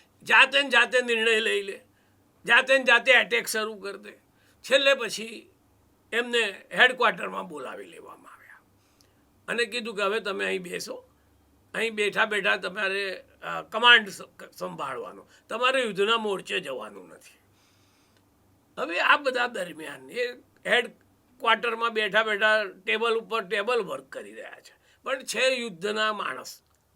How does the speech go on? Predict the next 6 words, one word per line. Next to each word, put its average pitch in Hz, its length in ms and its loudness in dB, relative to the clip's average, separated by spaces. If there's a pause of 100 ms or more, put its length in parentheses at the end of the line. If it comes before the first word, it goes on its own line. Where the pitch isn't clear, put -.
(160)
લડાઈના 220 460 2
બે 220 240 2
મિસાલ 226 580 4
છે, 196 180 -10
અ, 170 320 -12 (220)
સૈનિક. 208 480 -2